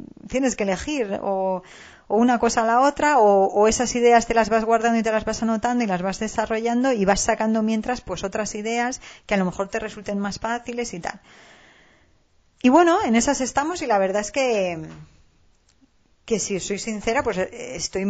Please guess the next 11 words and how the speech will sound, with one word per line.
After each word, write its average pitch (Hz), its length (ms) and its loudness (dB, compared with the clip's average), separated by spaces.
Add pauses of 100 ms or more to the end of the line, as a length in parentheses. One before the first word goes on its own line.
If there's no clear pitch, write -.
(240)
más 180 360 -2
tranquila 190 480 -2
ahora, 220 380 0
eh, 196 40 -4
me 175 180 -4
ha 190 60 -2
bajado 185 360 -4
bastante 180 420 -6
un 180 80 -4
poco 180 280 -6
la, 175 720 -6